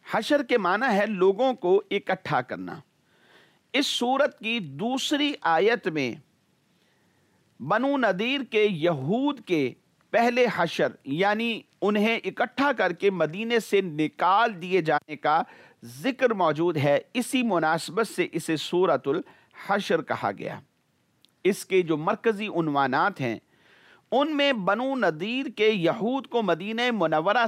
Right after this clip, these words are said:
سے جیلا وطن کرنے کے بارے میں بیان کیا گیا اور مسلمانوں کو اس حوالے سے چند ایک شرعی احکام دیے گئے،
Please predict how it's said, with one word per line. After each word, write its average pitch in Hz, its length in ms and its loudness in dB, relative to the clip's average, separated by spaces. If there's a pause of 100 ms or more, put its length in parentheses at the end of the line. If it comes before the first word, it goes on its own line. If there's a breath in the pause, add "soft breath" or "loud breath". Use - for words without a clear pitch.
(120)
سے 180 160 4
جیلا 185 400 -2
وطن 208 480 -2
کرنے 190 340 -4
کے 180 140 -4
بارے 147 300 0
میں 147 220 -4 (100)
بیان 180 520 0
کیا 120 280 -6
گیا - 220 -10 (380)
اور 156 140 2
مسلمانوں 185 680 0
کو 185 100 -10
اس 180 160 -2
حوالے 156 460 2
سے 143 240 -4
چند 175 320 -2
ایک 147 140 -6
شرعی 180 280 -2
احکام 147 500 -2
دیے 143 260 -2
گئے، 151 180 0